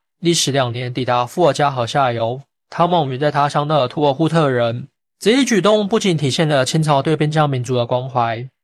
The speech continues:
也加深了两者之间的文化和政治联系。然而，随着沙俄的不断扩张，这个新建立的汗国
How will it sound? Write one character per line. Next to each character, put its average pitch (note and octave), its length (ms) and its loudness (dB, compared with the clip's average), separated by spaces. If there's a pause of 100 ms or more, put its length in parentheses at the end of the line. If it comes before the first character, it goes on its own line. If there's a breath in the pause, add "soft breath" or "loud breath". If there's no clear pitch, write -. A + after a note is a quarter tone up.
(220)
也 D#3+ 180 4
加 B3+ 220 4
深 B3 140 2
了 G#3+ 100 4
两 C#3+ 220 0
者 D3 120 0
之 C3+ 120 -6
间 D3+ 200 0
的 C#3+ 200 2
文 A#2+ 180 -4
化 C#3 160 2
和 A#2 140 -2
政 B2+ 160 -4
治 B2 160 -2
联 A#2 200 -6
系。 C3 440 -4 (260)
然 D3 180 0
而， E3+ 280 0 (320)
随 G3+ 180 2
着 G#3+ 160 4
沙 G3 160 2
俄 D3+ 160 0
的 C#3+ 240 2
不 B2+ 100 -8
断 C3+ 160 0
扩 C3+ 220 0
张， C3+ 400 0 (640)
这 C4+ 160 0
个 C4+ 140 4
新 G3 180 -2
建 E3+ 160 0
立 D#3 80 2
的 C3+ 140 2
汗 C#3+ 260 -2
国 A#2+ 360 0